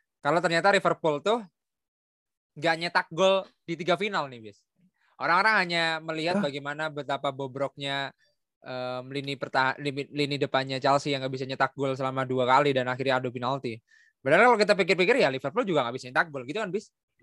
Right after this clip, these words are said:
Speaker 2: Ya.
Speaker 1: Ya, apa yang lo lihat dari pernyataan tersebut, Bis? Maksud gua, terlepas dari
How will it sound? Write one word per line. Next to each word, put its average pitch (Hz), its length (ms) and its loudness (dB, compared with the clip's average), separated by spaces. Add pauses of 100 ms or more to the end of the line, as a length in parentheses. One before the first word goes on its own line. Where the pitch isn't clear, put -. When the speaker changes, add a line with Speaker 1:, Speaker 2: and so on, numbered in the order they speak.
(680)
Speaker 2:
Ya. 120 320 -2 (160)
Speaker 1:
Ya, 135 320 -2
apa 220 240 4
yang 214 80 0
lo 208 160 6
lihat 185 240 4
dari 165 240 -2
pernyataan 156 560 -2
tersebut, 151 240 -6
Bis? 120 160 -12
Maksud 123 240 -16
gua, 196 240 2 (800)
terlepas 165 320 2
dari 165 240 4